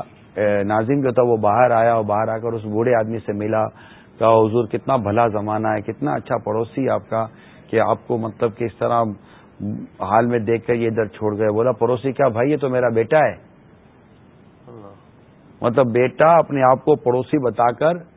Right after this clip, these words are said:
Speaker 1: باپ کو اولڈ ہاؤس والوں کے حوالے کر کر چلا گیا،
Speaker 2: اللہ۔
Speaker 1: گاڑی اسٹارٹ کر کے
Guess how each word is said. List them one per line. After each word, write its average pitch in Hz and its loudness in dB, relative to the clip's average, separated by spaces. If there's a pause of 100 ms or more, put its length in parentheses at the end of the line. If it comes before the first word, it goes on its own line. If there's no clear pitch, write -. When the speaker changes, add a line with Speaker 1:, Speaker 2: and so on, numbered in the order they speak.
(360)
Speaker 1:
باپ 127 2
کو 135 -2
اولڈ 123 0
ہاؤس 127 2
والوں 131 0
کے 131 -4
حوالے 120 0
کر 127 -2
کر 175 -4
چلا 123 2
گیا، 139 4 (280)
Speaker 2:
اللہ۔ 151 -14 (240)
Speaker 1:
گاڑی 120 2
اسٹارٹ 117 -2
کر 110 -4
کے 101 -10